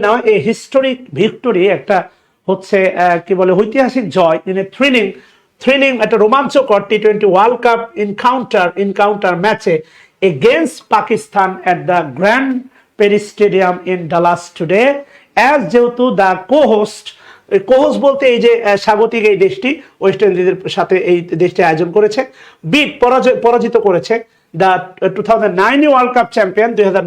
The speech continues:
নয় সালের ওয়ার্ল্ড কাপ বিশ্ব চ্যাম্পিয়ন দলকে in super over। তারা হচ্ছে, আহ, তাদেরকে হারিয়েছে,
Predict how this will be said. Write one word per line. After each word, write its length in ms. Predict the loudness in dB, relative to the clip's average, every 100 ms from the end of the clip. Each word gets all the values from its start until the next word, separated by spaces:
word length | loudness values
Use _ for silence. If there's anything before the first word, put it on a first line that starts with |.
| 0
নয় 140 | 0
সালের 220 | 2 0 -2 -10 _ _ 0
ওয়ার্ল্ড 300 | 2 2 2
কাপ 120 | 0 0 -2
বিশ্ব 160 | -2 -2
চ্যাম্পিয়ন 380 | 0 0 -2 -2 0
দলকে 260 | -2 0 -2 -2 -4
in 80 | -4 -6 -4
super 320 | -2 0 0 2 2
over। 240 | 2 0 -2 -14 _ _
তারা 140 | 0 2
হচ্ছে, 220 | 0 0 0 0
আহ, 200 | 0 0
তাদেরকে 300 | 0 -2 0 -2
হারিয়েছে, 300 | 2 0 0